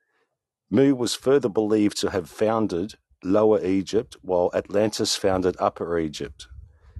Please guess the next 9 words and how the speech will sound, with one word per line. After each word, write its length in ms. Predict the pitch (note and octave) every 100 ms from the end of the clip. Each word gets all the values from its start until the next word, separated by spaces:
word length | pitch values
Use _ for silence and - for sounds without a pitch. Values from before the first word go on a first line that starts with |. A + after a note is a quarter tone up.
| - - - - -
Englishman 640 | D3+ D3 - - A2+ F#2
James 560 | A#2 A#2 A2+ G2+ F2 - _ _
Churchward, 580 | - B2 B2 - D#2 E2+ _ _ _ _ _
W 400 | - F2+ F2 E2
A 100 | E2
R 200 | E2 D#2+
D, 420 | D2 F#2+ F2 F#2+ - - -
copied 400 | - C3+ C3 A2+
from 380 | - G#2+ G2